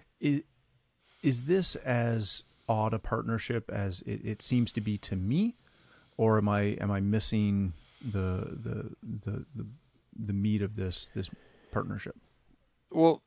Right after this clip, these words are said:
Speaker 2: <clears throat> let me look at the pros of what I see f-, coming from it.
Speaker 1: Okay.
Speaker 2: Um, and the, um,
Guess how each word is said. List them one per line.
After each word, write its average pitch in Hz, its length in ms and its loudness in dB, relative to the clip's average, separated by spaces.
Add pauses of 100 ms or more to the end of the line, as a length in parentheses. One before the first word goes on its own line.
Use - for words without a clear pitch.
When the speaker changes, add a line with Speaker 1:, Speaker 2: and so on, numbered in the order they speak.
Speaker 2:
<clears throat> - 120 -20
let 139 520 6
me 208 100 10
look 185 200 8
at 156 140 4
the 127 100 4
pros 143 760 6 (260)
of 123 220 4
what 120 160 2
I 120 160 8
see 135 260 -2
f-, - 180 -6
coming 139 300 2
from 143 240 2
it. 147 140 4 (180)
Speaker 1:
Okay. 123 180 8
Speaker 2:
Um, 113 240 2 (640)
and 127 360 6
the, 120 300 4
um, 110 360 4